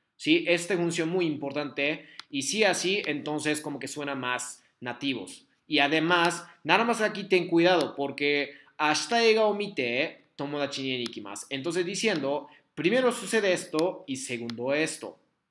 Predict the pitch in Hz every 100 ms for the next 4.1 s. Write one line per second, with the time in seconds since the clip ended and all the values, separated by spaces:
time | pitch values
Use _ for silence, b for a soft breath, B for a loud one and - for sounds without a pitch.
0 | _ _ _ _ _ - 233 247 - 220
1 | 214 196 196 175 160 170 170 160 151 139
2 | 127 151 208 254 220 190 190 190 160 156
3 | 143 131 139 - 175 165 170 202 240 -